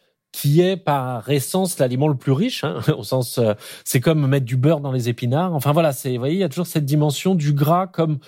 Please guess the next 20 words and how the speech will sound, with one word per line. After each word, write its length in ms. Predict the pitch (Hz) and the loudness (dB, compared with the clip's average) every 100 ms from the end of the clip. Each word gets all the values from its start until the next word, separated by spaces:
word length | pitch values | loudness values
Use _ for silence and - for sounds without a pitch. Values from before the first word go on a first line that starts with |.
| - - - | -20 -10 -2
marqueur 480 | 160 147 - 170 | 0 0 0 0
de 100 | 143 | 0
la 100 | 127 127 | -2 0
nourriture 640 | 127 123 117 123 107 - _ | 0 -2 -4 -2 -4 -6 _
riche 640 | - 98 147 214 - - - | -6 2 4 2 -2 -8 -4
dans 140 | 120 | -2
tous 120 | 151 | 2
les 120 | 190 | 2
sens 240 | 165 175 139 | 2 -2 -2
du 120 | 143 | -4
terme. 260 | 127 113 104 - - - - | -4 -4 -6 -12 -16 -16 -4
Euh, 480 | 147 131 120 120 123 - | 2 2 2 -2 -6 -8
et 120 | 156 | -4
donc, 360 | 143 196 196 - | 2 2 2 0
euh, 180 | 170 147 - - - - - - | 0 -2 -6 -18 -20 -20 -20 -14
je 140 | - | -4
crois 140 | 226 | -2
qu'il 160 | - 202 | -2 0
y 40 | |
a, 260 | 170 151 - | 0 0 -4